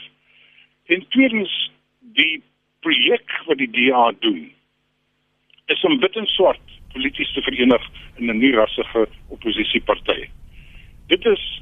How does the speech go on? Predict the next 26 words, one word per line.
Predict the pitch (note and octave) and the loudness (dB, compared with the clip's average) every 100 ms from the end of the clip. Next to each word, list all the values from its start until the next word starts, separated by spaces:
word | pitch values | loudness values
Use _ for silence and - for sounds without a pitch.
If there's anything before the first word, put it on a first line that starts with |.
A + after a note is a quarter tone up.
| - | -8
met | D3 C#3+ | -6 2
ons | B3 B3 | 2 2
geskiedenis | F3+ - D3+ G2+ G2+ G#2 - - | -4 -4 -2 -2 -4 -4 -4 -6
en | B2 | -4
ons | E3+ F3+ | -2 0
demografie, | E3 E3 - A#2 - G#2 G#2+ | 2 0 0 -4 -2 0 0
is | - | 0
dit | A#2+ - | -2 2
'n | A#2+ - - - - | 2 0 -18 -18 -4
baie, | B2+ A#2+ F2+ | 0 2 0
baie | G#2 G#2 F#2+ | 0 0 0
moeilike | G2+ G#2+ G2+ - | -2 -2 -2 -4
probleem. | - F2 E2+ E2+ - - - - - - - - - | -12 -6 -2 -2 -4 -20 -20 -20 -20 -20 -20 -18 -2
Ehm, | G2+ G2+ G2+ G2 G#2+ | 2 2 0 -4 -4
en | - B2+ B2+ | -2 0 -2
ons | C3+ B2 - | -4 -4 0
sien | D#3 - | -2 2
kort, | E3 - | 0 0
kort | D3+ C3 | -2 -2
sien | - D3 | 0 0
ons | C3+ A2+ - | 2 0 0
die, | G#2 | -4
die | G#2 G2 | -2 -2
foutlyne | A#2+ A#2 A2 G#2 G#2 G2 F2+ - - - - | 2 2 4 2 2 0 -2 -8 -20 -20 -2
kom, | B2+ G2+ G#2+ B2 | 2 2 0 -6
dat | G2+ | -6